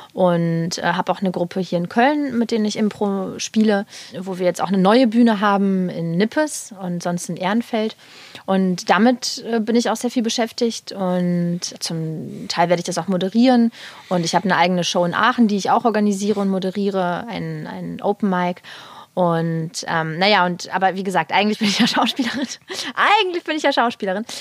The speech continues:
und hab jetzt, äh, eine Weiterbildung, äh, angefangen und beschäftige mich momentan sehr viel mit der Branche, mit dem, äh, wie, wie funktioniert das so im Hintergrund. Also nicht mit dem Handwerk, nicht mit der Schauspieltechnik, sondern wirklich das, wie,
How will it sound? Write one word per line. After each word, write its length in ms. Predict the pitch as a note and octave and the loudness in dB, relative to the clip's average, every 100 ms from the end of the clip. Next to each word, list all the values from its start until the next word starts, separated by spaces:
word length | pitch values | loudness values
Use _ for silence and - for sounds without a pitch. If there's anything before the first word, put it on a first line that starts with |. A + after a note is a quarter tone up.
| - - - | -14 -14 0
und 580 | G#3 G#3 G3+ G3 G3 G3+ | 4 4 4 2 0 0
hab 280 | F#3+ - - | -2 -2 -4
jetzt, 520 | - F#3+ F#3 - - | 0 0 0 -10 -10
äh, 40 | G3 | -4
eine 340 | F3+ F3 G#3+ | -2 0 2
Weiterbildung, 760 | C#4+ G#4+ B3+ F#3 E3+ D#3+ D#3 D#3+ | 2 2 0 2 0 0 -4 -8
äh, 60 | - | -6
angefangen 680 | E3 - E3+ F3 - F3+ G3 | -2 0 0 -2 0 0 0
und 100 | G#3 | -2
beschäftige 460 | G#3 A3+ G#3+ A3+ G3+ | -2 -2 -2 -2 -2
mich 180 | G3+ G#3+ | -2 0
momentan 480 | G#3 G#3 G3+ G3 | 0 0 0 0
sehr 160 | F#3+ F#3+ | 2 0
viel 180 | - G#3 | 0 0
mit 180 | F#3 F3+ | 0 0
der 120 | E3 | -2
Branche, 640 | F3 D#3+ F3+ G#3 G3 G3 | 0 2 4 4 0 0
mit 240 | F3+ F3 | -2 -2
dem, 760 | F3 F3 E3 E3 D#3+ D#3+ - - | -2 -2 -2 -4 -4 -6 -8 -6
äh, 220 | D#3 D#3 | -4 -2
wie, 220 | F#3 F3+ F3+ | -2 -4 -4
wie 100 | G3 | -4
funktioniert 480 | A3+ G#3 - G3 | -4 -2 -2 0
das 140 | F3+ - | -2 -2
so 60 | |
im 60 | F3+ | 0
Hintergrund. 520 | G3 G3 G3+ - D#3+ | 0 0 -4 -4 0
Also 180 | E3+ F#3 | 0 4
nicht 200 | G3 G#3+ | 4 4
mit 100 | G3 | 2
dem 160 | E3+ E3+ | 2 2
Handwerk, 460 | A#3 - C4+ C4+ | 0 4 2 4
nicht 120 | G#3 | 0
mit 140 | G3+ F#3 | -2 -2
der 80 | E3+ | 0
Schauspieltechnik, 840 | F#3 F#3 F3+ - A#3+ - C4+ - | 0 0 -2 0 0 2 0 0
sondern 280 | G#3+ F#3+ F#3 | 0 2 2
wirklich 320 | G#3+ G#3+ - | 2 0 0
das, 260 | F#3+ - | 0 0
wie, 300 | G3 G#3 G#3 | 0 4 4